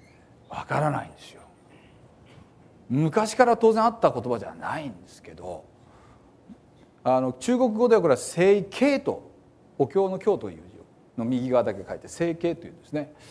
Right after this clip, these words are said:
どこの時点で聖書になったのかね。ちょっと皆さん調べて分かったら教えてください。え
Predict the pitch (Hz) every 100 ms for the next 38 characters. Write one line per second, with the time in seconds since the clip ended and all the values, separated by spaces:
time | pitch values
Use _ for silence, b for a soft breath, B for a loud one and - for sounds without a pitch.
0 | B B B B B - - 156 185 214
1 | - 208 175 156 139 131 135 117 110 -
2 | 135 127 - 95 92 92 82 78 78 82
3 | - _ _ - 196 143 117 123 156 147
4 | 113 98 - 123 131 113 101 92 95 120
5 | 156 139 104 98 95 95 95 - 92 -
6 | B B B B B - 117 117 117 110
7 | 110 104 101 98 98 95 95 -